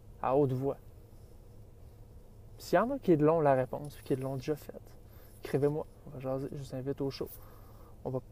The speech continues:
on va regarder ça, mais je suis en train de penser, tu sais,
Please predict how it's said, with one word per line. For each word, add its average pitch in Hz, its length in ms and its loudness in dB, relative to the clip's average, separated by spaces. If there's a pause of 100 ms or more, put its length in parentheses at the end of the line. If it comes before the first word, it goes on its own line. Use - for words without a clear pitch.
on 139 120 -4
va 131 120 0
regarder 139 480 0
ça, - 200 -8 (200)
mais 135 220 -2 (920)
je - 80 -12
suis - 80 0
en 123 60 -2
train 185 160 0
de 185 60 -2
penser, 151 420 -2
tu - 80 -14
sais, 175 180 -4